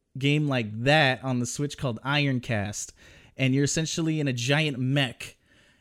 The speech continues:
and you have to do missions in the mech. So, like, some of them could be, like, destroy other mechs, uh, survive for a certain amount of time, don't get hit.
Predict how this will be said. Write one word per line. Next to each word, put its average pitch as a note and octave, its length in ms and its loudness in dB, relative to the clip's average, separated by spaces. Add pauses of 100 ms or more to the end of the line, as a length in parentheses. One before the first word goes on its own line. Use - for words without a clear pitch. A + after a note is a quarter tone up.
(220)
and B2+ 360 -2
you C3 100 2
have C#3 100 -2
to D3 80 -2
do D3 140 0
missions C3+ 680 0
in B2 160 -2
the A#2 60 -2
mech. A#2+ 260 -2
So, - 140 -6
like, A#2 120 -2
some C3 180 -4
of B2+ 60 -4
them B2+ 120 -4
could B2 140 -8
be, B2 100 -2
like, A#2 180 -4
destroy A#2 340 -4
other B2+ 260 -2
mechs, B2 540 -4 (280)
uh, A#2+ 180 -4
survive A#2+ 580 -2
for - 120 -6
a B2 60 -2
certain B2+ 200 -6
amount A#2+ 220 -2
of A2+ 60 -8
time, A#2+ 340 -4
don't A2+ 240 -2
get A#2+ 180 0
hit. A#2+ 380 0